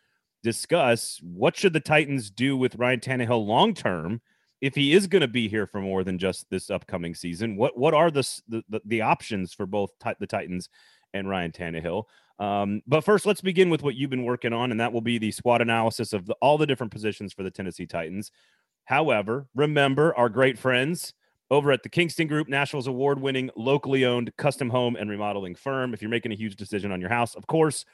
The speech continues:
the Kingston Group are the people you need to know. Build K G dot com is the website. I promise you just go check out their work. You will not be disappointed. And whether you use them or not, they will make your life better,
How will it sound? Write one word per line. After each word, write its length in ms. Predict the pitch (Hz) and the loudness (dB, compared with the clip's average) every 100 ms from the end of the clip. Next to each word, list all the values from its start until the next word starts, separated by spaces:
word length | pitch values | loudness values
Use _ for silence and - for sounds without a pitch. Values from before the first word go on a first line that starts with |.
| _ | _
the 80 | - | -8
Kingston 380 | 131 120 - 113 | -2 -2 -2 -4
Group 260 | 110 104 - _ _ _ - | -2 -2 -6 _ _ _ -4
are 80 | 101 | -4
the 100 | 101 | -2
people 280 | 98 92 | -6 -4
you 120 | 92 90 | -4 -4
need 160 | 87 | -6
to 80 | - | -4
know. 220 | 92 131 | 0 2
Build 300 | 131 139 156 | 4 2 2
K 140 | - 127 | 0 -2
G 160 | 107 | -2
dot 200 | 104 101 | -2 -2
com 240 | - 98 95 | -2 -6 -6
is 100 | 85 | -8
the 80 | 85 | -6
website. 380 | 98 - 104 - | -6 -2 -4 -4
I 40 | |
promise 360 | 107 127 123 113 | -4 -2 -2 -4
you 80 | 117 | -4
just 240 | 110 - | -6 -6
go 100 | 107 | -10
check 220 | 98 107 | -6 -4
out 160 | 101 95 | -2 -2
their 120 | 98 | -4
work. 280 | 90 92 85 | -4 -6 -6
You 80 | 90 | -10
will 100 | 85 | -8
not 220 | 85 82 | -8 -10
be 60 | 85 | -10
disappointed. 640 | 82 - - 95 92 90 _ _ _ | -12 -12 -12 -8 -8 -8 _ _ _
And 120 | 95 | -8
whether 160 | 107 139 | -4 0
you 100 | 151 | 0
use 180 | 151 147 | 0 0
them 100 | 139 | 0
or 60 | |
not, 280 | 143 147 143 _ - | 0 0 0 _ -12
they 220 | 113 110 | -2 -2
will 140 | 110 | -2
make 260 | 104 101 - | -2 -2 -4
your 100 | 98 | -4
life 280 | 95 95 - | -2 -2 -2
better, 360 | 87 98 95 | -2 0 -2